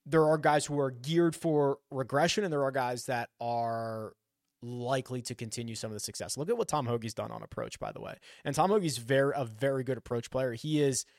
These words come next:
absolutely scorching hot with his irons, uh, and the putter too, which is a good combo. I'll tell you what, I mean, I don't love being like, "Oh, this guy's gonna defend his title." I think, I think Tom Hoge is in for a pretty darn good week.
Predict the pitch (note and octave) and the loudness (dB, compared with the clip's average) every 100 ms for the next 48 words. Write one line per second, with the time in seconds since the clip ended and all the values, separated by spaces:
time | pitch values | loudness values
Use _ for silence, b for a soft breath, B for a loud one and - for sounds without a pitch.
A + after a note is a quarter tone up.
0 | b b _ - C#3 - C3 A2+ A2 - | b b _ 0 0 0 -6 -4 -4 -4
1 | A2+ - G2+ F#2 - G2+ G2+ F#2 C#2+ - | -6 -6 -6 -6 -6 -8 -10 -10 -12 -12
2 | - - - C#3 B2 - F#3+ A3 A3 A3+ | -12 -12 -8 -4 -4 -2 -2 2 2 2
3 | F#3+ D#3 - _ C#3 - D3 D#3+ - C3+ | -2 -6 -6 _ -10 -6 -2 -2 0 0
4 | G#2 F#2+ _ - - A3+ - E3+ F#3 F#3 | 0 -4 _ -8 -2 0 0 2 4 4
5 | B - F3+ C4 G3 F#3 E3+ G3+ G#3+ D#4 | B 4 8 8 10 6 6 2 2 4
6 | C4+ B3 C#4+ C#4+ C#4+ G#3+ C3+ - D3+ - | 4 4 2 2 4 2 2 -4 -2 2
7 | D3+ F#3+ E3+ - - C#3 A#3 - G3+ E4+ | 2 2 0 0 0 2 2 2 0 0
8 | - F#4+ _ - - G#3+ - G4+ G4 - | 2 0 _ -20 -4 -2 2 2 2 -2
9 | - F#3+ G#3 G3 F#3+ D#3 D3 C3+ C#3+ C#3 | -6 0 2 4 2 2 -2 -2 -4 -4
10 | C3+ B2+ B2 A#2 b b b b _ C#3+ | -2 2 0 -2 b b b b _ -6
11 | - - F3 E3 D3 C#3+ C3 - C3 B2 | -2 2 2 2 2 2 0 -2 0 0
12 | - _ - B2+ - | -4 _ -8 -8 -8